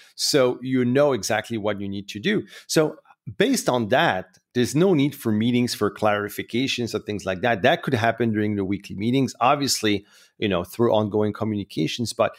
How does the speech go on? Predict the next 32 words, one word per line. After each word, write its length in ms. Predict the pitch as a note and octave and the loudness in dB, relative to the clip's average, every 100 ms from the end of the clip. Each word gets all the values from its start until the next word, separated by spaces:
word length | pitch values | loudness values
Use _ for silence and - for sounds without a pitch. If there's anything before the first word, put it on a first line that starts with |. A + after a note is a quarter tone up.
| _ - | _ -4
you 100 | B2+ | 0
don't 240 | D#3 F#3+ | 2 4
need 180 | D#3 F#2 | 2 0
ten 200 | C3 C3+ | -2 0
thousand 360 | C3+ B2+ G#2 F#2+ | 2 2 2 0
meetings 440 | D3 B2 G#2 - | 0 2 0 -4
for 160 | G2+ G#2 | -6 -6
a 40 | |
project. 520 | - E3+ E3 - - _ _ _ | -4 -4 -4 -8 -14 _ _ _
If 320 | D#3 D#3 - C#3+ | 0 0 -4 0
you 320 | G3+ G#3+ E3 - - | 2 0 -4 -16 -2
build 280 | C#3+ D#3 B2+ | 2 2 2
it 300 | A2 G2 - _ _ _ _ | 0 0 -8 _ _ _ _
first 480 | C3+ G#2 F2+ - - A#2 | 2 2 0 -8 -8 -2
and 100 | A2 | 0
you 80 | |
decide, 320 | G#2+ - G2+ F2 | 0 0 0 0
"This 200 | C#3 D#3+ | -2 -2
is 100 | D3 | 0
what 100 | C#3+ | 0
we're 60 | |
gonna 220 | C3+ C3+ | 0 -2
do. 300 | G#2+ F#2+ - - - _ _ | 0 -2 -2 -6 -20 _ _
Here's 300 | - A#2 C3 | -2 0 2
the, 420 | D3 A#2+ - G2 | 0 0 -6 -8
here's 280 | G2+ B2+ C3 | -2 0 0
the 80 | D3+ | 0
project. 680 | C3 G2+ F2+ F#2 F2+ - - - _ | 2 2 2 0 0 -6 -20 -20 _
Here 320 | - A#2+ C3+ | -4 0 2
are 320 | - B2 A#2+ | 4 4 2
the, 380 | A2+ G#2+ G2+ G2 - | -2 -4 -6 -6 -4
uh, 240 | F2 E2+ | -2 -4